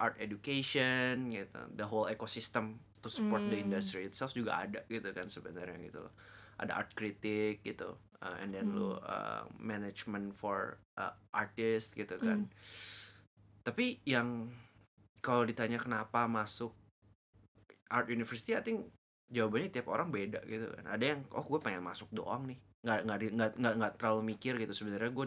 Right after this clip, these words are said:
Speaker 1: di dalam mau ngapain gitu kan.
Speaker 2: Hmm.
Speaker 1: Like, like the main character gitu. Ada yang satu karakter yang,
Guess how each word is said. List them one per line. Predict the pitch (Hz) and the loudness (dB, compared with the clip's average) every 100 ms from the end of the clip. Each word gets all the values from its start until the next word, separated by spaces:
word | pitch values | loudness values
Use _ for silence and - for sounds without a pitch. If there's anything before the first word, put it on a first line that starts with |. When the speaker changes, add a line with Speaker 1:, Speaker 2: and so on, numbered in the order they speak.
| 117 | 2
Speaker 1:
di | |
dalam | 104 110 | 2 2
mau | 135 107 | 2 4
ngapain | 101 101 113 127 | 4 6 4 4
gitu | 95 85 | -2 -4
kan. | 92 92 - - | -6 -8 -12 -2
Speaker 2:
Hmm. | 220 202 196 - - | 2 4 2 -2 0
Speaker 1:
Like, | 226 - - | 2 2 0
like | 113 101 107 | 2 2 0
the | |
main | 104 101 104 | 2 2 2
character | 104 98 - 117 | 4 4 2 0
gitu. | 104 - - - - - - - | -2 -8 -12 -16 -20 -20 -2 4
Ada | 117 139 | 10 12
yang | 196 208 240 226 - - - - - | 12 10 8 2 -8 -20 -20 -20 -10
satu | - 123 127 | 0 2 6
karakter | 120 110 101 190 | 6 8 6 4
yang, | 180 214 | 4 4